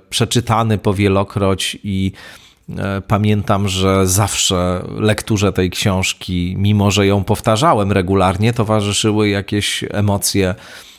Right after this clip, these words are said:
bardzo intensywne. Mm, Księga Urwisów, Szkolny lud Okulla i ja,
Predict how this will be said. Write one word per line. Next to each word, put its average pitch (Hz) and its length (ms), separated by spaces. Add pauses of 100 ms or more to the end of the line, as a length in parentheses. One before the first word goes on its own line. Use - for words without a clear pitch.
(160)
bardzo 104 420
intensywne. 95 920 (280)
Mm, 117 500 (340)
Księga 113 400
Urwisów, 113 920 (360)
Szkolny 113 500
lud 107 260
Okulla 107 540
i 110 140
ja, 117 360